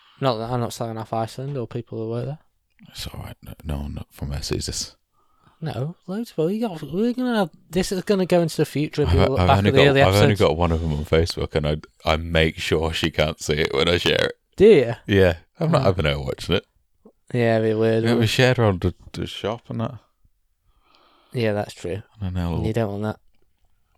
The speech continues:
Speaker 2: yeah.
Speaker 1: Yeah.
Speaker 2: Be asking
Speaker 1: Yeah.
Speaker 2: me about all the pizzas I ate or whatever.
Speaker 1: Yeah.
Speaker 2: Too many.
Speaker 1: So what's, do you have goals in life?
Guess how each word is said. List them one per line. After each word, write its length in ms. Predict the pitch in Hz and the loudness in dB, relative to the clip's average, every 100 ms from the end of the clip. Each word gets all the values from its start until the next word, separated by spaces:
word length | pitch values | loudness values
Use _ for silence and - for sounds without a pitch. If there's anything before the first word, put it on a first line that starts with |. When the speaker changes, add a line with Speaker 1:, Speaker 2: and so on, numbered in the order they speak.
| _ | _
Speaker 2:
yeah. 320 | - 90 92 90 _ _ _ _ _ _ _ _ _ - - | -8 -4 -4 -6 _ _ _ _ _ _ _ _ _ -20 -12
Speaker 1:
Yeah. 300 | 110 110 110 _ _ | -8 -6 -8 _ _
Speaker 2:
Be 80 | 82 | -6
asking 300 | 82 - - | -4 -4 -4
Speaker 1:
Yeah. 60 | 123 | -2
Speaker 2:
me 80 | 71 | -2
about 260 | 73 78 - | 0 -2 -2
all 80 | |
the 60 | - | -6
pizzas 540 | - 85 85 - - 85 | -2 0 0 -4 -8 -4
I 180 | 80 82 | -2 -2
ate 60 | |
or 140 | 85 85 | -2 -2
whatever. 300 | 90 82 85 - _ | -2 -2 -6 -8 _
Speaker 1:
Yeah. 280 | 123 110 110 - _ _ - - _ _ _ - | -6 -4 -4 -8 _ _ -14 -14 _ _ _ -10
Speaker 2:
Too 200 | - 73 | -4 -4
many. 340 | 71 78 80 _ _ _ _ _ _ _ _ _ _ _ _ _ _ - | -2 -4 -6 _ _ _ _ _ _ _ _ _ _ _ _ _ _ -12
Speaker 1:
So 200 | - 160 | 2 2
what's, 440 | 160 185 - - - | 4 2 0 -10 -10
do 260 | 156 - | -10 0
you 60 | 156 | 4
have 340 | 151 147 - _ _ _ _ _ _ _ _ _ _ _ _ _ _ _ _ _ _ _ _ _ - | 4 4 -2 _ _ _ _ _ _ _ _ _ _ _ _ _ _ _ _ _ _ _ _ _ -2
goals 320 | 123 120 113 | 0 0 -2
in 160 | 120 | -4
life? 500 | 117 107 104 - - | -4 -4 -6 -12 -20